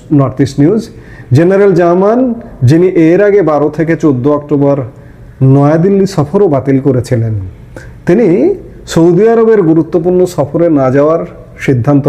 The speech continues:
নেন। তিনি ঘটনা প্রবাহ সম্পর্কে এখন পর্যন্ত অনিশ্চিত। তিনি দশ অক্টোবর তার সৌদি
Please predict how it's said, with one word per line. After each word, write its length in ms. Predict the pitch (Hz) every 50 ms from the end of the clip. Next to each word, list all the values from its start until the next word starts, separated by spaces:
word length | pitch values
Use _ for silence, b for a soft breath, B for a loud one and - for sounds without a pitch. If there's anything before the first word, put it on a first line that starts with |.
| 131 123
নেন। 180 | 120 117 110 107 104 101 104 - B B B B B B - -
তিনি 140 | - 151 156 120 -
ঘটনা 300 | 143 143 143 165 165 175 170 175
প্রবাহ 280 | 160 156 151 156 160 165 165 156 -
সম্পর্কে 440 | - 143 131 131 151 143 139 185 190 220 277 - - - - - - - - - - - 147
এখন 160 | 135 - 175 185 180
পর্যন্ত 360 | 185 147 143 147 151 147 143 151 135 123
অনিশ্চিত। 400 | 123 135 - - - 170 160 165 202 214 247 294 - B B B B B B B B B
তিনি 160 | 165 160 160 139 127 143
দশ 160 | 156 185 180 - - - - 156
অক্টোবর 440 | 151 151 - - 165 147 160 175 202 214 226 - B B B B B B
তার 160 | 160 156 143 143 143 -
সৌদি 320 | - 156 151 160 156 190